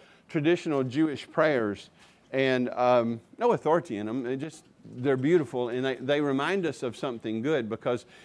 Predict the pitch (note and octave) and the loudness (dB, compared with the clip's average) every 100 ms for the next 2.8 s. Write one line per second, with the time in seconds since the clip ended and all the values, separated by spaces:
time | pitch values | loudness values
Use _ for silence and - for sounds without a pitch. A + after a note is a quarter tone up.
0 | - C#3+ D3+ E3+ D3 F#3+ G#3+ F3+ D3 D#3 | -10 -6 -2 0 4 4 4 -2 -6 -4
1 | D3 C3+ B2 B2 - F3 D3 C3+ B2 - | -2 -2 -4 -6 -4 -2 0 -2 -4 -8
2 | - - - A#2 A#2+ A2 G2+ | -20 -20 -6 0 0 0 -4